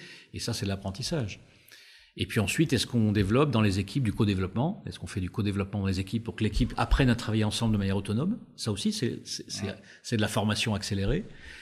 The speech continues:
Speaker 1: Euh, je suis frappé qu'on dit toujours le manager et son équipe, c'est un sujet. Non, c'est deux sujets. Euh, il faut aussi traiter l'équipe sans le chef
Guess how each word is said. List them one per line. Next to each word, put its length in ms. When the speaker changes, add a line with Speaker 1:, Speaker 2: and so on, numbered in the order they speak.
Speaker 1:
Euh, 340
je 80
suis 120
frappé 260
qu'on 180
dit 120
toujours 320
le 100
manager 340
et 40
son 140
équipe, 300
c'est 100
un 80
sujet. 340
Non, 160
c'est 120
deux 180
sujets. 380
Euh, 260
il 80
faut 120
aussi 180
traiter 260
l'équipe 460
sans 200
le 80
chef 440